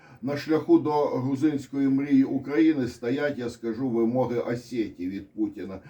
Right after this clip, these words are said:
Як тільки він зменшить кількість Осетії, так зразу все оце і відбудеться. Розумієте? І Зеленського не стане, ймовірно, на виборах. Я не кажу,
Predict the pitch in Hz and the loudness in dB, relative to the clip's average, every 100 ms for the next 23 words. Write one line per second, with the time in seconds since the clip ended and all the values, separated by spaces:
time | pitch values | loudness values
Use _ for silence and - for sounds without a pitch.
0 | - 123 135 160 143 151 151 127 170 170 | -16 -12 2 2 4 2 2 0 -2 -2
1 | 135 127 - 117 107 113 101 117 107 - | -2 -4 -4 -4 -4 -6 -8 -8 -10 -6
2 | 107 90 80 - - - - 160 165 139 | -6 -6 -8 -10 -12 -20 -10 -2 -2 -2
3 | 143 160 156 131 117 - 151 151 127 123 | -4 -2 -2 -2 -6 -6 -6 -4 -4 -6
4 | 127 135 135 127 131 120 117 127 113 92 | -6 -6 0 4 4 2 -2 -2 -2 -4
5 | 90 - 98 104 101 127 135 123 110 110 | -10 -10 -8 -6 -6 -4 -2 -2 2 0
6 | 110 117 165 185 - 147 147 147 139 139 | 0 -2 -2 -4 -8 -10 -6 -6 -6 -10
7 | 123 135 131 123 123 127 120 123 120 117 | -8 -6 -4 -2 0 0 0 -4 -2 -2
8 | 120 117 104 95 107 95 117 107 110 170 | 0 -2 -2 -4 -4 -6 -8 -6 -4 -2
9 | 110 | -4